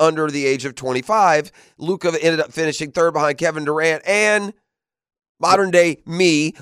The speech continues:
LeBron James. So here's LeBron James, featured and focused as the number one scorer all time before the age of twenty-five.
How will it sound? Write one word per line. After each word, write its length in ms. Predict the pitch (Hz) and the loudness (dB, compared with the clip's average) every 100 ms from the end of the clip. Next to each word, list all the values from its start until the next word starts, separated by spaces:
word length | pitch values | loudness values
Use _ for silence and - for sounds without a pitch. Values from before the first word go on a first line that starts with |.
| - | 0
LeBron 360 | 170 175 180 | 4 4 4
James. 460 | 180 262 220 135 - _ | 4 4 4 0 -8 _
So 160 | - 175 | -4 -2
here's 240 | 226 240 | -2 -4
LeBron 360 | 233 202 190 170 | -4 0 0 0
James, 380 | 143 135 143 - _ _ | 0 -2 -4 -10 _ _
featured 580 | - 226 233 - 202 185 | -10 -6 -4 0 2 2
and 180 | 156 143 | 0 0
focused 540 | 202 190 143 139 135 _ _ | -2 0 -2 -4 -6 _ _
as 380 | - 156 151 131 | 2 4 2 -4
the 160 | - 143 | -6 -4
number 460 | 147 180 202 196 196 | 0 0 2 0 2
one 240 | 180 170 | 2 0
scorer 380 | - 170 170 160 | -2 -2 0 2
all 140 | 160 | 2
time 420 | 160 165 160 147 135 | 0 0 -2 -2 -2
before 380 | 147 120 165 | -4 0 -2
the 140 | 160 151 | 0 0
age 160 | 147 | -2
of 80 | 143 | -4
twenty-five. 720 | 131 143 143 202 185 135 - | -4 -4 -2 -2 -2 -4 -12